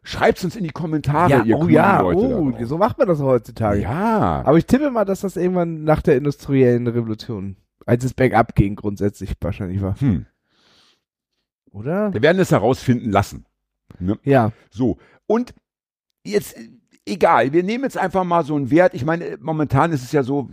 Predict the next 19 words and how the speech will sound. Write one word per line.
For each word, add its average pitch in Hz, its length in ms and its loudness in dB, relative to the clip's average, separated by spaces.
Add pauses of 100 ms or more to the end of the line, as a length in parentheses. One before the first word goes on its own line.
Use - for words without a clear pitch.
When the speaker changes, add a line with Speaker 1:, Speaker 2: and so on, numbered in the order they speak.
(100)
Speaker 1:
vielleicht 127 280 2
wird 131 140 -4
ja 127 80 2
der 120 100 2
Klimawandel 104 600 2
gar 82 200 0
nicht 90 140 -4
mehr 82 140 -2
zu 67 140 -14
stoppen - 300 -14
sein. 50 240 -14
Kann 107 180 2
ja 101 140 4
sein. 60 220 -10
Ist - 160 -12
ja 117 80 2
eine 98 120 0
Möglichkeit. - 500 -10
Aber - 360 2